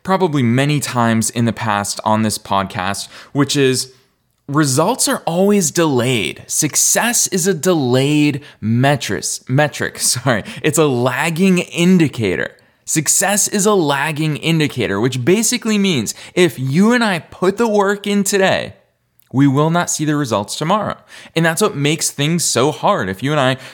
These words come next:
really study French today and we really wanna learn French and we put the hours in and we do eight million Duolingo lessons on French today,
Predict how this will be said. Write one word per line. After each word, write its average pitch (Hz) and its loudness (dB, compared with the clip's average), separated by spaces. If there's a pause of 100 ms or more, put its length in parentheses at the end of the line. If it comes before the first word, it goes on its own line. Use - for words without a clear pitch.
really 156 2
study 147 0
French 135 -4
today 120 2
and 143 -2
we 123 0
really 139 0
wanna 143 0
learn 123 0
French 113 -2
and 123 -2
we 123 0 (240)
put 180 0
the 151 -4
hours 135 0
in 160 0
and 135 0
we 135 0
do 135 2
eight 139 -2
million 139 0
Duolingo 123 2
lessons 120 0
on 120 0
French 120 -2
today, 110 0